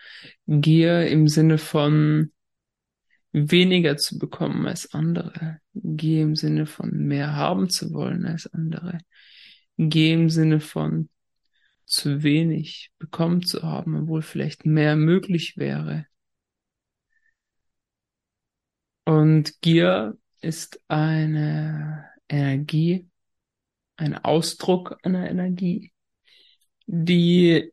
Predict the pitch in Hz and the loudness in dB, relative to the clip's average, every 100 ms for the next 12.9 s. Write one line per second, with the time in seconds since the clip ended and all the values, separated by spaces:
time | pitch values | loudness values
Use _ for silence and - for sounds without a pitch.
0 | - - 156 160 - - 175 214 - - | -4 -2 0 -2 -4 0 0 0 -4 -14
1 | _ _ _ _ _ _ _ - 147 143 | _ _ _ _ _ _ _ -8 -4 -2
2 | 156 170 - - - 151 147 147 _ _ | -2 -4 -10 -8 -8 -8 -8 -10 _ _
3 | _ 139 139 - - 147 143 135 - - | _ -10 -10 -8 -6 -4 -4 -6 -12 -20
4 | _ - - - - - - _ _ 143 | _ -20 -20 -20 -20 -20 -20 _ _ -10
5 | 131 135 139 139 139 _ _ _ _ _ | -8 -8 -10 -10 -14 _ _ _ _ _
6 | 151 139 147 143 139 _ _ _ _ _ | -6 -4 -2 -4 -8 _ _ _ _ _
7 | _ _ _ - 143 147 - 151 143 151 | _ _ _ -6 -4 -4 -6 -2 2 2
8 | 151 156 151 147 156 - 160 180 180 147 | 2 0 0 -4 -8 -6 -2 0 -2 -4
9 | 151 - 156 170 - _ _ _ _ _ | -6 -6 -6 -6 -8 _ _ _ _ _
10 | - - - - - - _ - 135 139 | -20 -20 -20 -20 -20 -20 _ -8 -4 -4
11 | - 180 170 165 151 147 147 - 151 147 | -2 4 4 6 4 2 0 0 -2 0
12 | 147 156 143 143 147 143 147 156 156 | -2 -4 -4 -4 -4 -6 -6 -8 -10